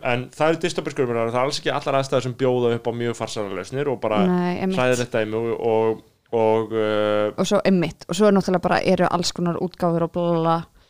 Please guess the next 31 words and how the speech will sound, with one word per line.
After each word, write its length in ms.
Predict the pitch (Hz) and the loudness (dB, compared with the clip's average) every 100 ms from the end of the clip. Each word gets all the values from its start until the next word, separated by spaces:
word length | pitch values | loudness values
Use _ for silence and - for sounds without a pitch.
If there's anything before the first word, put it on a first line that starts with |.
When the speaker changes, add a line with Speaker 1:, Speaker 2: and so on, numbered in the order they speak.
| - - | -20 -12
Speaker 1:
Já. 160 | 123 90 | -4 2
Speaker 2:
En 100 | 208 | 4
það, 200 | 233 - 208 | 4 0 -4
þú 140 | 226 233 | 0 0
veist, 160 | 233 - | 2 2
en 120 | 233 | 2
bara 260 | 262 262 285 | 6 4 6
þetta 500 | 294 294 - 269 - | 4 2 4 2 4
að, 420 | 254 254 - 101 - - - - | 2 0 -2 -8 -10 -12 -12 -10
þú 40 | - | -4
veist, 220 | 254 - | -4 -4
mér 240 | - 240 254 | -2 2 2
langar 280 | 285 285 294 | 2 0 0
svo 140 | 285 | 4
að, 280 | 277 269 - - - - - - - | 6 6 4 -2 -20 -20 -20 -14 -4
að 60 | |
því 40 | 247 | 0
að 60 | |
það 160 | 254 - | 2 4
er 200 | 285 302 | 4 4
eins 200 | 277 285 294 | 2 2 2
og 100 | 285 | 0
þetta 100 | - 285 | 2 2
er 40 | |
núna, 340 | 269 294 294 | 4 2 2
þá 180 | 262 247 - | 2 0 2
er, 280 | 294 294 - _ - _ _ - - | 2 2 -4 _ -20 _ _ -20 -20
við 260 | - 226 277 | -4 2 2
erum 160 | 285 269 | 4 0
eitthvað 180 | - 254 | 0 -4
ekki 260 | - - | -4 -4